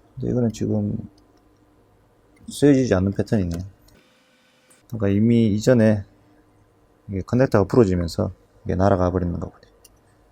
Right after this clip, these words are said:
또 뭐 납땜을 할 수 있으면 패턴을 납땜해주면 되고요. 실제 쓰는 거는 요렇게밖에 없어요. 데이터가 쓰는 게 이게 패턴이 이렇게 그려져 있죠.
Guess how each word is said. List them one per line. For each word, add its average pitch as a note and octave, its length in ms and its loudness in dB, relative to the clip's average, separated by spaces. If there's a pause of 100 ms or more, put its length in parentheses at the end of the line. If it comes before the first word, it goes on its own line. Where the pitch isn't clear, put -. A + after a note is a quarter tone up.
(160)
또 F#2 80 -4
뭐 F#2+ 120 0
납땜을 A#2 300 2
할 D3 80 2
수 C#3+ 80 0
있으면 G#2+ 540 0
패턴을 F#2+ 600 -2
납땜해주면 A#2 560 -2
되고요. F#2 320 0 (340)
실제 D3 240 4
쓰는 G#3 260 6
거는 C3+ 320 4
요렇게밖에 A2+ 540 0
없어요. E2 340 -8 (1700)
데이터가 D2+ 300 -12
쓰는 D#2+ 260 -10
게 D#2 100 -8
이게 D#2 180 -8 (280)
패턴이 F#2 240 -4
이렇게 E2+ 220 -6
그려져 F#2 280 -2
있죠. E2+ 240 -6